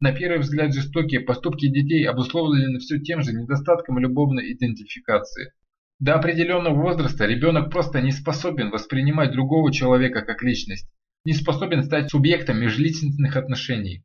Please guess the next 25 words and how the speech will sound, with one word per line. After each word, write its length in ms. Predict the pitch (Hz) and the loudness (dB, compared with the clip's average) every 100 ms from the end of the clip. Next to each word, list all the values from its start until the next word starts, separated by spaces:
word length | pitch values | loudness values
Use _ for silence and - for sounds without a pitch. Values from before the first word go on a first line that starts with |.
| _ | _
И, 140 | 160 180 | -8 0
наконец, 580 | 170 170 156 127 - - | 0 2 2 2 0 -2
я 140 | 139 | 0
считаю 420 | - - 175 156 | -2 2 4 4
нужным 440 | 147 170 151 120 101 | 2 0 0 -2 0
внести 340 | 135 135 - | 0 0 -2
несколько 460 | 165 - 180 160 143 | -2 0 0 0 2
корректив 440 | 156 143 - 143 | 2 2 0 -2
семантического 920 | - 135 131 127 160 151 143 - 120 | 0 0 2 0 -2 -2 -4 -2 -2
плана. 480 | 117 131 120 98 95 _ _ - | -2 0 -2 -2 -10 _ _ -2
Со 80 | |
всей 240 | 147 - 180 | -2 0 -2
прямотой 560 | 165 160 156 170 170 | 2 2 2 2 2
и 20 | 120 | 2
убежденностью 760 | 120 143 - 170 147 - 117 | 2 2 2 2 0 -2 0
я 120 | 139 | 0
готов 340 | 156 170 180 156 | 2 -2 0 2
заявить, 420 | 160 160 143 139 | 2 2 2 0
что 160 | 147 | 2
такие 300 | 143 147 170 | 0 2 2
понятия, 440 | 160 165 170 160 143 | 2 2 2 0 0
как 300 | 147 143 - | -2 -2 0
агрессия, 600 | 139 147 160 - 110 95 | 2 2 0 0 -4 -2
враждебность, 720 | 120 139 - 151 139 104 - | 0 2 4 4 2 0 -4
деструктивность – 920 | 120 123 - 139 - 165 143 110 - | -6 -6 -6 -8 -6 -2 0 0 -2